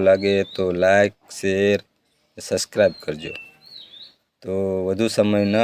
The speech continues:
લેતા વીડિયો સમજીએ. તો આમાં ધોરણ નવમાં બાવીસ હજાર રૂપિયા શિષ્યવૃત્તિ મળે, ધોરણ દસમાં બાવીસ હજાર રૂપિયા મળે, ધોરણ અગિયારમાં પચીસ હજાર રૂપિયા મળે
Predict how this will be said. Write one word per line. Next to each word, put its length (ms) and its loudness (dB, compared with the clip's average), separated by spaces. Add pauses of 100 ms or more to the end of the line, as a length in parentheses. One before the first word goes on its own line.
લેતા 380 4 (140)
વીડિયો 400 -2
સમજીએ. 520 0 (560)
તો 120 -14
આમાં 280 0
ધોરણ 340 6
નવમાં 720 4
બાવીસ 280 6 (120)
હજાર 180 6
રૂપિયા 580 4
શિષ્યવૃત્તિ 580 -8
મળે, 200 -2 (840)
ધોરણ 360 0
દસમાં 480 2
બાવીસ 260 6 (100)
હજાર 180 4
રૂપિયા 320 -4
મળે, 180 0 (800)
ધોરણ 360 -4
અગિયારમાં 640 2 (120)
પચીસ 340 -6 (100)
હજાર 200 4
રૂપિયા 300 -6
મળે 180 -2